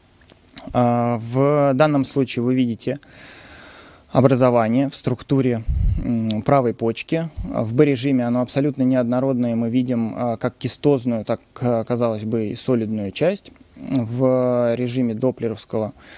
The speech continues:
а, картирования мы не получаем данные за наличие кровотока в этой области. Выполняя, а, эхоконтрастирование, мы, а, также получаем преимущественно кистозное образование с,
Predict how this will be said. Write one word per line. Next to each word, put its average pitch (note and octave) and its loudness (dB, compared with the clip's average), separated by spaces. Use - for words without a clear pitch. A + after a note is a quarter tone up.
а, A#2 0
картирования A2+ 0
мы A#2 0
не A#2+ 2
получаем A#2 -2
данные G#2+ -2
за A2+ -4
наличие G#2+ -4
кровотока A2 -2
в E3 -2
этой D#3 -2
области. C#3+ -4
Выполняя, B2 0
а, A#2 0
эхоконтрастирование, C3 0
мы, C3+ 0
а, A#2 2
также B2 2
получаем A#2+ -4
преимущественно C#3 0
кистозное A#2 -2
образование C3 -2
с, C3 -2